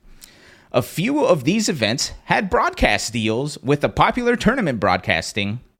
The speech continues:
uh, broadcaster Beyond the Summit, which we were just talking about. The C E O of Panda wanted broadcasting rights to be included as part of the deal of the events joining the Panda Cup.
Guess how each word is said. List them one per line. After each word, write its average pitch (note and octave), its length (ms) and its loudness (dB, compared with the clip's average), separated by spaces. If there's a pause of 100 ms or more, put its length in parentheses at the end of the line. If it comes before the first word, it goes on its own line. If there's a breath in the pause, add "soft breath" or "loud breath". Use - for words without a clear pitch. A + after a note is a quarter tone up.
uh, A2 200 4
broadcaster A#2 640 0
Beyond G#2+ 420 -2
the A2+ 60 -2
Summit, - 500 0
which - 180 -14
we E2+ 80 -8
were D#2 140 -8
just F#2+ 180 -8
talking B2 280 -4
about. - 160 -16 (560 loud breath)
The C#3+ 120 2
C C4 460 0
E B3+ 60 2
O F#3+ 200 4
of F#3 280 0
Panda A#2 480 2 (880)
wanted B2+ 400 2
broadcasting A#2 680 2
rights G2 300 0
to - 120 -6
be A#2 220 -6
included G#3 540 2
as B2 240 2
part C#3+ 280 2
of B2 120 0
the A#2+ 80 2
deal G2 340 -2
of F2 120 -6
the F2 120 -8
events D2+ 580 -10 (160)
joining C3 420 2
the E2+ 40 -4
Panda C#2 320 -10
Cup. - 320 -16